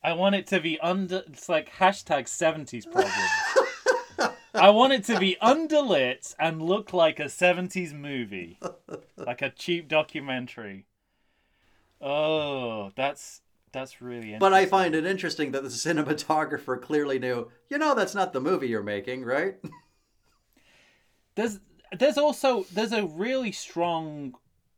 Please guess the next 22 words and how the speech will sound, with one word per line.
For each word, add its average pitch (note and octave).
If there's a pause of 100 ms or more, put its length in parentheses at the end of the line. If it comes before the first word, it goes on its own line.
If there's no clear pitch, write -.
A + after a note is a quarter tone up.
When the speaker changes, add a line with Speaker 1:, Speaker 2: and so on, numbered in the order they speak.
(520)
Speaker 1:
smell D#3+
in B2
this A#2
movie A2
of, G2 (340)
because E3
Avildsen B2
is, G#2 (140)
you C3+
know, A2+
trying B2
to A2
recapture G#2 (480)
that A2+
original A2
flavor C3+
Rocky, G2 (880)
just E3
shitting F3+
over B2+ (380)
the C3
iconography. B2